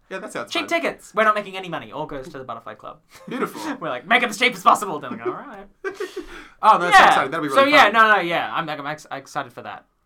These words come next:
Speaker 2: Um, yeah. 'Cause it's, yeah, it's a big difference between, like, being an actor in something and just sort of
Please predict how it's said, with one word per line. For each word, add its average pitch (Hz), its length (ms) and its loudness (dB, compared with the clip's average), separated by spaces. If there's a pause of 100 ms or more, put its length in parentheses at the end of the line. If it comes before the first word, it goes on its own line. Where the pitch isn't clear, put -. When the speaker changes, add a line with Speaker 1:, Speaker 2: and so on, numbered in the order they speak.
Speaker 2:
Um, 110 540 -14 (420)
yeah. 220 300 0 (840)
'Cause 208 140 -10
it's, 220 100 -12
yeah, 269 200 2
it's 165 100 -10
a - 20 -16
big 196 120 -8
difference 175 300 -10
between, 156 300 -12
like, 131 240 -14
being 135 220 -14
an 123 60 -14
actor 120 280 -16
in 117 120 -18
something 117 340 -18
and 117 100 -20
just 117 180 -20
sort 120 140 -20
of 117 80 -20